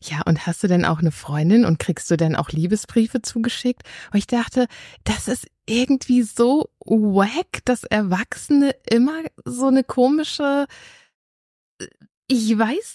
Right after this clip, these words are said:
nicht, wie ich das nennen soll, von Kindern machen. Also die immer schon in so eine,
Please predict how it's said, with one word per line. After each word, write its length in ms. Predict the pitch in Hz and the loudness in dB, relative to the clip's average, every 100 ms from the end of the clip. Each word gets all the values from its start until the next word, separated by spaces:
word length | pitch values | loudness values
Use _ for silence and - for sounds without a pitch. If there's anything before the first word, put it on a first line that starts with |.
| 370 | -2
nicht, 140 | 302 | 0
wie 180 | 269 262 | 2 0
ich 80 | 262 | 0
das 300 | 233 208 - | -6 -4 0
nennen 440 | 180 220 480 349 | 2 2 0 0
soll, 360 | 190 196 196 202 | 2 2 2 0
von 260 | 240 226 208 | 2 2 2
Kindern 540 | 214 277 453 247 196 | 2 0 2 0 2
machen. 520 | 185 196 - 202 196 | 2 0 -2 0 0
Also 200 | - 214 | 2 0
die 140 | 208 220 | 0 0
immer 200 | 247 247 | 0 0
schon 220 | 262 233 | 0 2
in 160 | 226 226 | 2 2
so 100 | 233 | 2
eine, 340 | 226 220 | 2 2